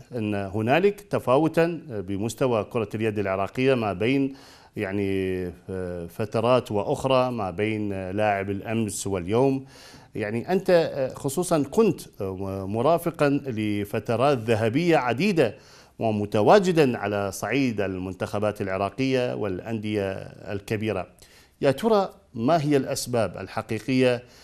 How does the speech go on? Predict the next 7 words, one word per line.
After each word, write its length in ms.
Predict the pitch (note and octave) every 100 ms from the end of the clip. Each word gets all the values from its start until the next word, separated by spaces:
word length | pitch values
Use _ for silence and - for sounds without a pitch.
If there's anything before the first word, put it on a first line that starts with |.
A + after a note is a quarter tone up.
| - _ -
يعني 360 | G2+ G#2+ G#2 -
في 220 | - C3+
نجاح، 580 | B2 A#2 D#3 G3 - - D3
آه، 320 | A2 G#2 C#3
المرحله، 540 | A2+ D3+ F3+ D#3+ C#3+
آه، 600 | C3+ A2+ - G#2+ G2 -
السابقه؟ 640 | A2+ - B2 G2 G2+ F#2+